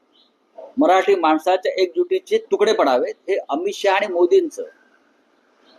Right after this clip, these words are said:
एक स्वप्न आहे. आणि ते, ते पार करण्यासाठी हे जे एसएमसी गट वगैरे आहे,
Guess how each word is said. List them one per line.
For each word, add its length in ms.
एक 100
स्वप्न 320
आहे. 200
आणि 100
ते, 180
ते 120
पार 260
करण्यासाठी 680
हे 80
जे 100
एसएमसी 440
गट 240
वगैरे 220
आहे, 220